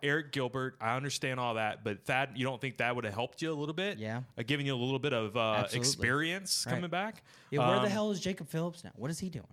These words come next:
Speaker 1: he was playing for the Browns the last I saw, but, I mean,
Speaker 2: Is he
Speaker 1: he's
Speaker 2: playing?
Speaker 1: I don't know,
Speaker 2: He's
Speaker 1: but
Speaker 2: not.
Speaker 1: why did he leave is my biggest question.
Speaker 2: Right.
Speaker 1: Kerry Vincent Junior, why is he opting out at the beginning of the year and then immediately declaring?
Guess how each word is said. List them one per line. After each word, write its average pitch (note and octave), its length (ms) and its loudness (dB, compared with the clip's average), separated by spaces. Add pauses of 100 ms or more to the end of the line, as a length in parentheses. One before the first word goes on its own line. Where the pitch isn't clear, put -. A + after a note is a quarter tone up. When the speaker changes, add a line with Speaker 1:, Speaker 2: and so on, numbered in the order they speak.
(100)
Speaker 1:
he C3 100 2
was B2+ 100 0
playing D3+ 240 -2
for F#3 80 -4
the E3+ 100 -4
Browns F3 420 0
the G#2+ 60 0
last G#2 280 0
I G2+ 60 -2
saw, F2 320 0
but, F#2+ 280 -2 (160)
I A2+ 60 -6
mean, C3 140 2
Speaker 2:
Is E3 100 2
he - 60 2
Speaker 1:
he's E3+ 100 0
Speaker 2:
playing? F#3+ 480 -2 (100)
Speaker 1:
I G#2 120 2
don't C4 180 2
know, D3 260 6
Speaker 2:
He's D#3 120 -2
Speaker 1:
but C3+ 260 6
Speaker 2:
not. B2 120 -6 (420)
Speaker 1:
why C3 300 4
did B3 140 0
he A3 120 2
leave C#3+ 460 2
is G#2+ 140 -2
my A2 160 0
biggest G#2 420 -2
question. F#2 440 -4
Speaker 2:
Right. F#2+ 200 -8 (200)
Speaker 1:
Kerry C3+ 280 4
Vincent F3+ 440 0
Junior, G#3 340 -2
why G2 260 2
is C#3 120 0
he D#3+ 80 0
opting F3+ 420 2
out G3+ 200 2
at - 20 -
the G#2 40 -18
beginning B2 300 0
of - 40 0
the C#3 40 2
year E3+ 140 4
and A#2+ 200 -2
then D#3+ 200 2
immediately D3+ 560 2
declaring? A#2 760 0